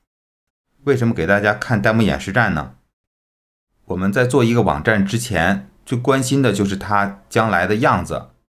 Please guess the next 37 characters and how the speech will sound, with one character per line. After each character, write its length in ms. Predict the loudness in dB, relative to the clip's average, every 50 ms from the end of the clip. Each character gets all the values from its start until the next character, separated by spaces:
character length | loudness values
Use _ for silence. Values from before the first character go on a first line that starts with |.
| _ _ _ _ _ _ _ _ _ _ _ _ _
将 160 | -2 0 2
来 220 | 2 2 2 0
这 120 | 0 0 0
个 60 | 0
网 180 | 0 0 0 2
站 140 | 2 2
的 60 | 2 2
样 260 | 2 2 2 0 0
子 320 | -2 -4 -4 -6 -8 -14 _ -18
是 260 | -12 -4 0 2 2
不 180 | 2 2 -2 -4
是 180 | -2 -2 0 2
能 160 | 2 2 2
满 160 | 2 0 0
足 200 | 0 0 2 2
我 100 | 2 2
的 100 | 0 -2
需 180 | -4 -4 -4 -4
求？ 460 | -4 -4 -4 -4 -4 -6 -8 -12 _ _ _ _ _ _ _ _
那 100 | -4 -2
么 100 | 0 0
我 220 | 0 0 -2 -4 -4
们 240 | -4 -4 -4 -4 -4
可 160 | 0 0 2
以 140 | 2 2 0
先 240 | 0 0 0 0
看 260 | 0 0 0 2 2 2
这 100 | 2 2
个 80 | 0
主 200 | -2 -2 -6 -6
题 160 | -6 -4 -2
的 100 | -2 0
弹 160 | 2 2 4 4
幕 60 | 4
演 160 | 4 2 -2
示 120 | -6 -6
站。 360 | -4 -2 -2 -2 -4 -10 -18